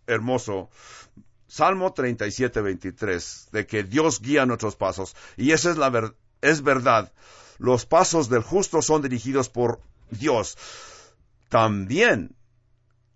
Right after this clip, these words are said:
cuando Dios detiene al hombre o mujer de Dios, también es hermoso y bien importante.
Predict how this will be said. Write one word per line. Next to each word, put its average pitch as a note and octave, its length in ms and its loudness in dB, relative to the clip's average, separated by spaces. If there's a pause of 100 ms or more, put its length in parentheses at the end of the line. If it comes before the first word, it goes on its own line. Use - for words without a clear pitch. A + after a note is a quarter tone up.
(280)
cuando A2+ 880 4
Dios E3+ 640 6
detiene C#3+ 1000 2 (1120)
al A2+ 760 4 (140)
hombre D3+ 400 6
o B2+ 80 4
mujer A#2 360 0
de G#2+ 120 -4
Dios, F3+ 420 4
también A#2 420 0
es B2 220 -6 (160)
hermoso D#3 540 2
y - 20 -2
bien B2 180 0
importante. G2 680 -6